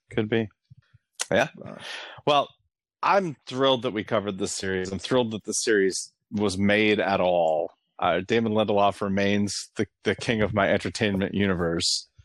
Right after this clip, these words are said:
Speaker 1: Uh, oh my God, I, the, the, he could do whatever he wants at this point. I'll watch it.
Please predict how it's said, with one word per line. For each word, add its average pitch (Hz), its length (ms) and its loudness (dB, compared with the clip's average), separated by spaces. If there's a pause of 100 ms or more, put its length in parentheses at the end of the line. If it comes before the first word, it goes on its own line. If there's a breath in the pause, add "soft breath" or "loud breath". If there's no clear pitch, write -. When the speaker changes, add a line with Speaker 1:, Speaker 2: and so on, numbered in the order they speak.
(520 soft breath)
Speaker 1:
Uh, 80 260 2 (1400 loud breath)
oh 76 160 -2
my 78 160 0
God, 82 300 2
I, 82 120 4
the, 80 280 0 (420)
the, - 60 -2
he 113 160 2
could 113 140 0
do 113 240 4
whatever 104 340 2
he 104 60 4
wants 98 280 2
at 90 80 -12
this 95 120 -6
point. 90 320 -8
I'll 80 140 -4
watch 76 260 0
it. - 140 -12